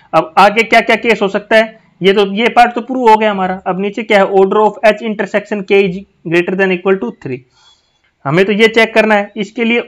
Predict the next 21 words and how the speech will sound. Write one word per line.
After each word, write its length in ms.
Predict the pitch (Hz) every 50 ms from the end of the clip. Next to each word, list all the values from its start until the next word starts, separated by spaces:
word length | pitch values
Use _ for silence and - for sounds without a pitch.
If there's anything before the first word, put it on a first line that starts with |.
| - 220
order 280 | 208 202 208 226 226 - - 233
of 100 | 220 220 220 - _ _ _ _ _ _ _ _ _ _ _ _
H 240 | - 190 220 - - - _ _ _ _ _ _ -
और 120 | 175 180 196 214 202
order 220 | 202 202 226 226
of 80 | 214 - - 240
K 120 | 233 220
पता 160 | 240 220 220 226
होना 200 | 214 208 214 202
चाहिए। 260 | 208 - 202 185 190 190 - _
तो 80 | - 185
इसके 220 | 175 175 - 214
लिए 140 | 208 214 190
ये 120 | 202 202 196
अठारह 420 | 185 160 - - 170 185 208 208
है 120 | 196 202
और 160 | 202 202 196 190
ये 140 | 196 202
हमारा 260 | 196 180 180 185 196 196
नौ 220 | 190 202 220 214
है, 140 | 202 208